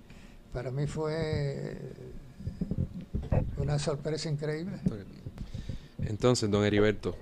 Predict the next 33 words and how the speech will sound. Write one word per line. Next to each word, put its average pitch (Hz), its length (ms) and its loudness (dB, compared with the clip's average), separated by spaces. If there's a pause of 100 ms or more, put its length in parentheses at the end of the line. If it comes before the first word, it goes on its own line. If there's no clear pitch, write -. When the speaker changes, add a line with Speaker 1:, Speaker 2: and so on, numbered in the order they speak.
(100)
Speaker 2:
eh, 98 600 4
ya 110 380 12
llega 117 200 12
el 123 100 8
primero 123 340 10
de 123 60 10
noviembre, 127 540 10
¿verdad? 117 380 2
La, 92 220 4
la 90 120 2
policía 107 520 6
y 110 60 10
el 104 80 8
gobierno 104 300 10
toman 104 260 4
control 113 320 4
de 113 80 6
Jayuya 120 480 8 (500)
y, 95 880 2 (220)
y 117 80 -6
entonces 117 320 4
cuando 101 400 6
le 98 100 4
hacen 143 300 8
el 135 120 10
juicio 143 360 10
a - 20 10
usted, 143 320 6 (540)
¿de 98 160 4
cuánto 127 580 8
fue 131 180 8
su 131 120 6
sentencia? 131 640 8